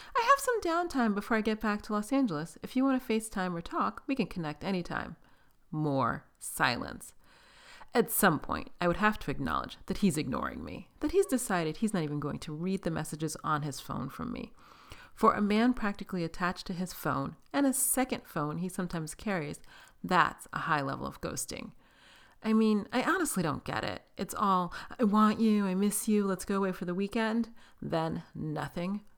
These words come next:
Only silence. It's like he had a sixth sense that I was back in the U S. Monday. "You're home? Can you talk?" We talked. He didn't apologize for his absence. That's not his way.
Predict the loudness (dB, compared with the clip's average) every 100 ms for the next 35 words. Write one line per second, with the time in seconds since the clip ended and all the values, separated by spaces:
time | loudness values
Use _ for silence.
0 | -16 -6 -4 -2 -4 -8 -10 -8 -2 -2
1 | -2 -6 -12 -18 -20 _ _ _ _ _
2 | -20 _ _ _ _ -6 -2 0 0 2
3 | 0 -2 -4 -6 -6 -2 -2 -4 -12 -10
4 | -4 -4 -2 -2 -2 -4 -4 -4 -4 -6
5 | -12 -20 -20 _ -10 -6 -2 -2 -4 -8
6 | -14 -18 -20 -20 -20 -18 -4 -2 0 0
7 | -2 -4 -4 -4 -2 -4 -4 -6 -12 -20
8 | _ _ -2 0 0 -2 -4 -18 _ 2
9 | 2 4 4 4 4 0 -2 -4 -8 0
10 | 2 2 2 0 0 -4 -2 0 0 -2
11 | -4 -4 -8 -6 -6 -6